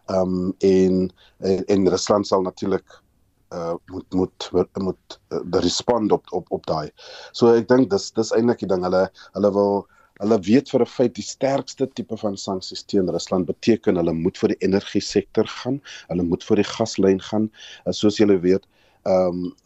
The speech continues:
Rusland verskaf gas en energie aan, uh, Duitsland, aan Frankryk en, en 'n paar ander Europese lande. En, uh, en hulle weet om dit te doen, uh,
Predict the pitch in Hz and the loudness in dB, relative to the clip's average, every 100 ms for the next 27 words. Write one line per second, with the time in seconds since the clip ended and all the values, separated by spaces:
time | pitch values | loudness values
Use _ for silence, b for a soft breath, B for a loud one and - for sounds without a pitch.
0 | 82 85 87 - 101 - - - - 101 | -10 -8 -6 0 0 0 -10 -6 -4 -4
1 | - 104 98 - - - - 95 98 - | -4 -2 -2 -4 -12 -12 -6 -2 -2 0
2 | 92 - 107 104 85 _ b b b 95 | -4 0 0 0 -2 _ b b b -2
3 | 90 71 90 - - 101 98 - 95 95 | -2 2 0 0 -2 0 0 -2 -4 -4
4 | - 95 92 98 95 - 85 85 160 165 | -2 -2 0 0 0 -2 -6 -6 -6 -4
5 | - 190 - 95 95 87 _ b - 95 | 0 0 0 2 2 0 _ b -14 -12
6 | 90 101 98 92 85 80 90 127 _ B | 0 2 2 2 0 2 2 0 _ B
7 | B - 110 110 110 107 104 104 - 110 | B 2 4 4 4 2 2 0 -2 0
8 | 104 104 85 110 - _ - 107 95 120 | 2 2 2 0 0 _ -8 -6 0 -2
9 | - 135 92 76 _ _ _ _ _ - | 0 -6 -6 -14 _ _ _ _ _ -12
10 | 92 90 87 | -8 -6 -6